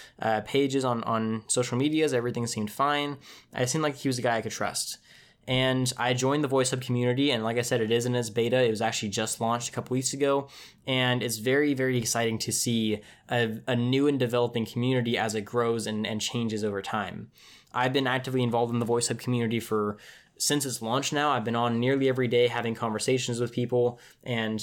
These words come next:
and getting involved in, in live groups and, and all that sort of thing. And really the best part about Voice Hub, it's not text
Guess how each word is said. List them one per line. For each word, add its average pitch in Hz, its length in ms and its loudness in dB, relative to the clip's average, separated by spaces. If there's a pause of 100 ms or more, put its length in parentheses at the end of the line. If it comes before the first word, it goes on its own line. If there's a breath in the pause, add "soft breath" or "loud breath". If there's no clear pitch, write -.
and 127 320 -4
getting 127 200 2
involved 113 360 0
in, 104 240 -4
in 104 160 -6
live 139 280 0
groups 135 340 -2
and, 113 160 -2
and 113 140 -4 (160)
all 120 200 0
that 120 120 0
sort 120 200 0
of 113 80 -6
thing. 117 300 -4 (320 loud breath)
And 127 180 -2
really 175 220 4
the 151 80 0
best 139 300 -2
part 135 180 0
about 117 240 0
Voice 123 220 0
Hub, 156 280 -2 (1080 soft breath)
it's 127 200 -2
not 127 460 0
text - 600 -4